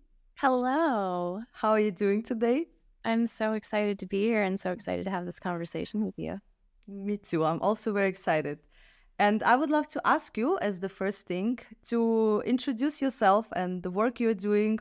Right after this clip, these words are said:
Speaker 2: all the amazing projects you have, so we can learn how you help other people to live better sex lives. And then I'm excited to discuss all the topics that are connected to this.
Speaker 1: Absolutely.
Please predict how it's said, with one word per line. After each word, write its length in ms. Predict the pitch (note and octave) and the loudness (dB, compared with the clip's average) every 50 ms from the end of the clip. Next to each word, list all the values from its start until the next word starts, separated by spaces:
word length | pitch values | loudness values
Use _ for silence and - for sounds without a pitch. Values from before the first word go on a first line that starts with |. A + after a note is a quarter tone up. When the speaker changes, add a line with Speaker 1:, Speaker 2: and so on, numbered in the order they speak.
| - - | -4 -4
Speaker 2:
all 160 | - G3 G#3 G3+ | -2 -2 0 2
the 140 | G3 G3 | 2 2
amazing 320 | F#3+ G3 G3+ G#3+ G3 G#3+ G#3 | 2 2 2 0 0 -2 -4
projects 440 | G#3 - A3 G#3+ G#3 A3+ - - - | 0 0 -2 -2 -2 -4 -8 -4 -6
you 100 | G3+ F#3+ | -6 -2
have, 360 | F3+ F3+ D#3+ G3 G#3 - - _ _ _ _ _ _ _ _ _ _ _ _ _ _ _ | 0 0 0 0 0 -4 -16 _ _ _ _ _ _ _ _ _ _ _ _ _ _ _
so 180 | - - - G3 | -10 -4 -2 -2
we 120 | F#3 F#3 | -2 -2
can 360 | F#3 F#3 F#3+ F3+ E3+ E3+ E3+ - _ _ _ _ _ _ _ _ - | -4 -2 -2 -2 -2 -4 -8 -12 _ _ _ _ _ _ _ _ -6
learn 360 | G3+ G#3 G#3+ A3 A3+ A#3 A#3+ | 0 2 4 6 6 4 2
how 200 | A3+ G#3 G#3 G3+ | 2 2 2 4
you 300 | G3+ G3+ G3+ G3 F#3+ F#3+ | 4 4 2 2 2 0
help 220 | F#3+ A3 G#3 G#3 - - | 0 0 0 0 2 2
other 220 | F3+ G3 F3+ F#3+ | 2 2 2 0
people 440 | F#3+ - G3 - - F3 F3 F3+ F#3 | -4 -4 -6 -2 0 2 2 2 0
to 200 | F#3 - - F3 | -4 -6 -6 -4
live 180 | F3+ F3+ E3 | -2 -2 0
better 220 | D#3+ G3 G#3 A3 A3 | 0 0 0 0 0
sex 280 | - - G#3 - - | -2 -4 -6 -4 0
lives. 280 | - G3+ G3 G3 F#3+ - | 2 2 2 2 0 -4
And 140 | - E3 D#3+ | -4 -4 -2
then 280 | F3 F3+ F3+ F3+ F3 F3 _ _ - | 0 0 0 -2 -4 -6 _ _ -4
I'm 160 | - F3+ F#3+ | -2 -2 -2
excited 400 | F#3+ - - G#3 G#3 G#3 G#3+ - | -2 0 2 0 0 0 -2 -6
to 100 | - G#3 | -6 -6
discuss 560 | F#3 A3 - - - A3+ G#3+ A3 A3 - - - - | -6 -6 -6 0 2 2 2 2 0 -4 -16 -10 -2
all 220 | - G#3+ A3+ A#3+ | 2 2 4 4
the 100 | A3 A#3+ | 2 0
topics 440 | A#3 - B3+ B3+ B3+ C#4+ A#3+ A3 G#3+ | 0 2 2 2 2 0 -4 -2 0
that 120 | A#3 A3+ | 0 0
are 80 | A3+ A3 | 0 0
connected 560 | - A#3 A3+ B3+ C#4 - - G3 E3+ - - _ _ _ _ _ _ _ _ - | 0 0 2 2 0 0 -2 -6 -6 -6 -10 _ _ _ _ _ _ _ _ -12
to 120 | - E3 | -10 -8
this. 140 | D#3 - - | -8 -8 -6
Speaker 1:
Absolutely. 960 | - G#3+ A3 G#3+ - - G#3+ G3 G3 G3+ G#3 - - A3 G#3+ G3 F#3+ F#3+ G3 | -4 -6 -6 -6 -8 -12 -10 -8 -6 -6 -6 -6 -6 -4 -4 -4 -4 -8 -10